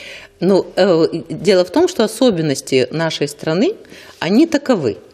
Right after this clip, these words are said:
Ну, вспомните, э, Советский Союз. Вспомните, как зародился Советский Союз. Это были сталинские времена, это был страх.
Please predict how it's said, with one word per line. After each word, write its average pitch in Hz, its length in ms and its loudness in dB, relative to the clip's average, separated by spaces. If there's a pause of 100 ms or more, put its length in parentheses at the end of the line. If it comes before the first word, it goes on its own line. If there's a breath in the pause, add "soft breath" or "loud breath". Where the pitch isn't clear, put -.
(140)
Ну, 269 160 4
вспомните, 202 840 2
э, 147 140 0
Советский 196 500 0
Союз. 156 360 -2
Вспомните, 320 680 2
как 220 220 0
зародился 185 540 0
Советский 147 480 -2
Союз. - 400 -8
Это 233 220 0
были 151 220 -2
сталинские 127 560 -2
времена, 277 400 4
это 175 180 0
был 127 200 0
страх. 220 560 -2